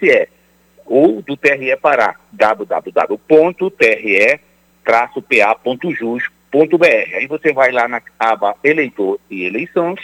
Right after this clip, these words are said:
coloca os dados do eleitor, como C P F, nome completo, o nome da mãe. Você também pode fazer essa consulta pelo aplicativo É Título,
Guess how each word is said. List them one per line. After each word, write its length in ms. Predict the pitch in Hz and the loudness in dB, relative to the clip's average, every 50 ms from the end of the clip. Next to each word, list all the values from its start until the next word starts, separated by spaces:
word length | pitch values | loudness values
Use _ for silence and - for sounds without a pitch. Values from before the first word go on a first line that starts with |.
| - - _ _ _ _ - | -18 -20 _ _ _ _ -4
coloca 420 | - - 117 117 120 123 120 123 | 0 2 4 4 4 2 0 -4
os 140 | 131 120 - | -8 -8 -4
dados 480 | - 117 110 117 123 113 - 117 110 - - | -2 0 0 0 -2 -4 -6 -10 -12 -12 -12
do 480 | 101 - 107 104 101 101 98 95 98 | -10 -10 -8 -8 -8 -10 -6 -4 -2
eleitor, 440 | 101 101 101 98 - - 123 127 123 - | -2 -2 -4 -6 -6 -6 -6 -6 -6 -6
como 220 | - - - - | -8 -10 -10 -4
C 140 | - 120 117 | 0 0 0
P 160 | - - 147 | 0 0 0
F, 320 | 120 120 131 131 - - | 2 2 2 2 0 -2
nome 200 | 98 87 87 101 | -10 -10 -10 -6
completo, 480 | - - 143 143 - 127 131 139 - 151 | -2 -2 -2 0 2 2 2 2 0 -4
o 20 | |
nome 180 | 139 127 131 147 | -6 -4 -4 0
da 140 | 139 170 170 | 0 0 0
mãe. 200 | 127 101 87 - _ _ _ _ _ _ _ | 0 -4 -12 -14 _ _ _ _ _ _ _
Você 220 | - 233 226 254 240 | 0 2 2 2 2
também 260 | 247 220 196 196 208 | 2 2 0 0 -4
pode 320 | - - 156 143 151 165 | -2 -2 -2 -2 -2 -2
fazer 260 | - 165 147 139 135 131 | -2 0 0 0 0 -2
essa 200 | 120 - 135 - | -2 -2 -4 -6
consulta 480 | - 135 131 - - 131 127 - 147 | -6 -8 -8 -8 -12 -6 -2 -2 -2
pelo 160 | - 151 147 | 0 0 0
aplicativo 720 | 143 135 - 156 - 165 143 - - - 160 160 156 147 151 | 0 0 -2 -2 0 0 0 0 -2 -8 -8 -8 -4 -2 -2
É 80 | 156 165 | -2 0
Título, 460 | 160 - 185 202 202 - - - - | 0 -2 -2 -2 -2 -4 -6 -8 -8